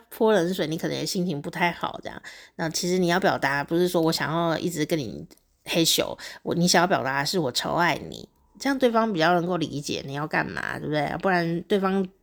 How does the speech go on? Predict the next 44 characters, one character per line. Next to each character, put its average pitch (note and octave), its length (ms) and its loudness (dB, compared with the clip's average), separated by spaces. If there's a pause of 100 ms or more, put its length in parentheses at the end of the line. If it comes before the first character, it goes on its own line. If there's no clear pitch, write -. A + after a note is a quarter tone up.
(100)
只 D3 160 -8
觉 D3+ 140 -2
得 D#3 120 2
你 D#3 180 -2 (200)
很 C#3+ 180 -6
好 F3 240 2
色， E3+ 300 2
这 F#3 80 2
样 E3 100 2
也 C3 180 0
是 D#3+ 320 -2 (600)
很 B2 240 -2
亏 C#3 460 2
这 D3+ 100 2
样。 C3 80 4
<laughs> - 100 0 (2750)
你 F3+ 120 2
的 E3+ 80 4
爱 A3 240 6
跟 G3 180 0
性 G3 300 -2
是 F3+ 80 -6
连 D3 240 -4
在 D3+ 220 -2
一 D3 80 -4
起 - 280 -8
的， - 220 -10
所 - 140 -2
以 E3+ 240 0 (520)
不 F#3 100 2
用 G3 180 4
担 F#3+ 180 0
心 G3 180 0
你 D3 120 0
很 - 180 -8
好 D3+ 220 0
色 C#3+ 240 -4
的， - 140 -10
然 E3 120 -2
后 F#3 60 -2
担 F#3+ 200 2
心 F#3+ 140 0
的 E3 100 0
是 E3+ 220 -2